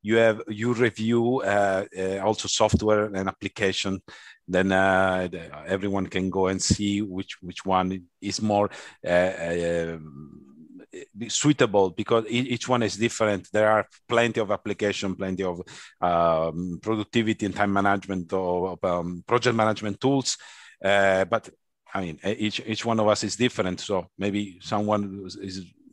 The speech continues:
something which is more suitable for you is not suitable for me, for my needs, for my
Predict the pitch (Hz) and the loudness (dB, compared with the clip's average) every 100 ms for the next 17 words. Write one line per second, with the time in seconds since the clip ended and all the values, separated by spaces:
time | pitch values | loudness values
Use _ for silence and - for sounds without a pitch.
0 | _ - 107 101 - 110 104 104 98 - | _ -6 -4 -4 -4 -2 -2 -4 -6 -8
1 | - - 107 - 113 110 - 185 180 117 | -8 -6 -6 -2 0 0 0 0 2 0
2 | 113 117 110 117 113 107 110 - 98 101 | 0 0 0 0 -2 -2 -6 -6 -8 -4
3 | 101 92 98 98 104 95 95 92 92 107 | -2 -2 -2 -2 -2 -4 -6 -2 0 4
4 | 139 131 120 107 101 92 | 6 4 0 -4 -2 -4